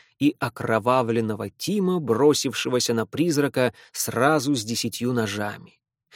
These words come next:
И когда мальчик попытался узнать, откуда взялись все эти глупости, Патрик почему-то покраснел, отвёл глаза и пробормотал что-то неразборчивое. Тима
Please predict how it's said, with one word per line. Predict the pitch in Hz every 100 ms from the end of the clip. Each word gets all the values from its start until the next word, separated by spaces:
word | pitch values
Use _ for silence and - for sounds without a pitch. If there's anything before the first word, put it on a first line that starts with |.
| - - _ -
И | 123
когда | 170 202 233
мальчик | 240 220 185
попытался | 185 185 180 208 175 185
узнать, | 180 160 202 180
откуда | 185 - 220 170 127
взялись | 104 123 151 143
все | - - 160
эти | 139 175
глупости, | 208 269 143 117 - 101 92 - - _ _ -
Патрик | 277 285 269 262 - -
почему-то | 185 - 226 262 - 226
покраснел, | - 185 151 135 - 190 269 277 _ _ _ -
отвёл | 147 160 190 180
глаза | 127 135 131 170 247 233 _ _ _ -
и | 277
пробормотал | 214 170 156 147 151 226 233
что-то | - 208 185
неразборчивое. | 175 165 151 113 107 104 - - 98 - - _ _ _ _ _ -
Тима | - 240 233 214 196